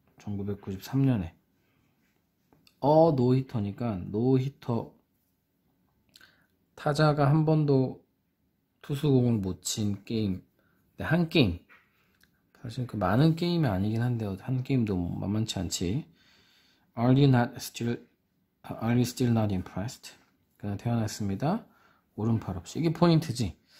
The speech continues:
사실 위의 업적은 꽤, 꽤 대단한 애 정도인데, 뭐, 그런 사람 많잖아, 이렇게 할 수 있거든. 근데 이제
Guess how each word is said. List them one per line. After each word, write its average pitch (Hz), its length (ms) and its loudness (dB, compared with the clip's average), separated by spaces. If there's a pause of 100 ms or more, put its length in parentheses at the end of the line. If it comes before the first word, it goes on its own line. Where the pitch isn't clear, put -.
(560)
사실 196 360 4
위의 190 240 6
업적은 180 1160 2 (460)
꽤, 214 200 -8
꽤 - 300 -6
대단한 202 500 4
애 214 80 6
정도인데, 135 680 4 (640)
뭐, 175 240 -6
그런 165 220 0
사람 165 260 4
많잖아, 131 420 2
이렇게 117 200 0
할 151 120 2
수 131 120 -4
있거든. 151 360 -4 (680)
근데 98 140 -8
이제 95 220 -6